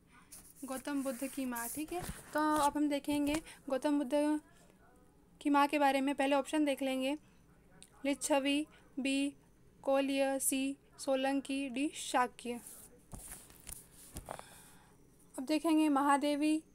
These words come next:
या महामाया दोनों कह सकते हैं उनको। ये क्या, कौन थी? तो ये गौतम बुद्ध की माँ थी। यह कोल्य वंश की रानी थी। कहाँ की, किस वंश की थी? तो यह कोल्य वंश की थी। अब देखेंगे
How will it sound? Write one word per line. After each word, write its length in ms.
या 220
महामाया 600
दोनों 280
कह 200
सकते 300
हैं 60
उनको। 240
ये 120
क्या, 200
कौन 260
थी? 160
तो 120
ये 140
गौतम 360
बुद्ध 240
की 160
माँ 220
थी। 260
यह 400
कोल्य 380
वंश 300
की 280
रानी 300
थी। 240
कहाँ 220
की, 260
किस 160
वंश 240
की 180
थी? 100
तो 80
यह 220
कोल्य 420
वंश 280
की 200
थी। 240
अब 80
देखेंगे 600